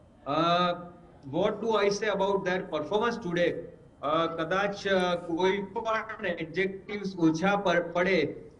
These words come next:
એટલું horrible ને pathetic અથવા તો વીકલી surrender કરેલું performance હતું.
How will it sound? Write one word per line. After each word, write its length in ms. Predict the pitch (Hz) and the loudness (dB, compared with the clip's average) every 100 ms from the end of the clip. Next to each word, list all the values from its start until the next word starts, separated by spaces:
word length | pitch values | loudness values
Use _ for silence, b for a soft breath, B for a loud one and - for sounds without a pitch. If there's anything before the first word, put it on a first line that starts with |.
| - | -4
એટલું 340 | 175 180 233 196 | -4 -2 2 4
horrible 480 | 165 190 202 202 | 4 4 2 2
ને 80 | 202 | 0
pathetic 720 | 202 160 156 202 208 220 - | 0 -2 0 0 0 -2 -2
અથવા 240 | 165 185 190 | -2 2 2
તો 160 | 190 | 2
વીકલી 460 | 143 190 - 226 233 | 2 2 0 -2 -2
surrender 580 | - - 185 214 214 202 | -2 -2 -2 0 0 0
કરેલું 420 | 185 190 196 190 | 0 2 0 -2
performance 540 | 160 - 196 226 190 | -4 -4 -4 -4 -4
હતું. 320 | 151 156 156 | -2 -2 -4